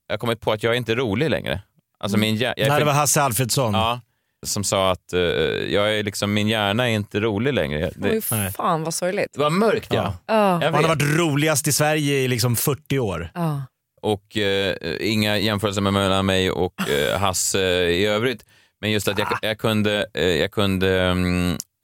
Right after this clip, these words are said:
Speaker 1: förstå den där känslan lite grann. Just att, att hjärnan som alltid har agerat på ett sätt, sätt, eh, underfundiga, mer eller mindre, eh, roliga grejer överallt,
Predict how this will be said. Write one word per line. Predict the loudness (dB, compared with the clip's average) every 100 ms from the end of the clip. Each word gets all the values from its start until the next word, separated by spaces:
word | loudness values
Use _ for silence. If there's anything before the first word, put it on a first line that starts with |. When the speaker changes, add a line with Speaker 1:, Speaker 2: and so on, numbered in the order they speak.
| -10 -10
Speaker 1:
förstå | -10 -12 -10 -6 -6 -4 -2 0
den | 0
där | 0 0 -2
känslan | -2 -2 -2 -2 -2
lite | 0
grann. | 0 0
Just | 0
att, | -2 -4 _ _ -6
att | -6 -6 -6
hjärnan | -2 0 -2 -2
som | -2
alltid | 0 0
har | 0 -2 _ _ _ -16 -10
agerat | -4 -2 -2 -2
på | -4
ett | -4
sätt, | -2 -4 -2
sätt, | -4 -4 -10 -20 _ _ _ _ _ _ -8
eh, | -4 -2 -2 -2
underfundiga, | 0 2 0 -2 -2 -2 0 0 0 0 0 -2 -4
mer | -4 -2
eller | 0 0
mindre, | 0 2 0 -4 -14 -18 -4
eh, | 0 2 2
roliga | 2 2 2
grejer | 0 0 2
överallt, | 2 2 0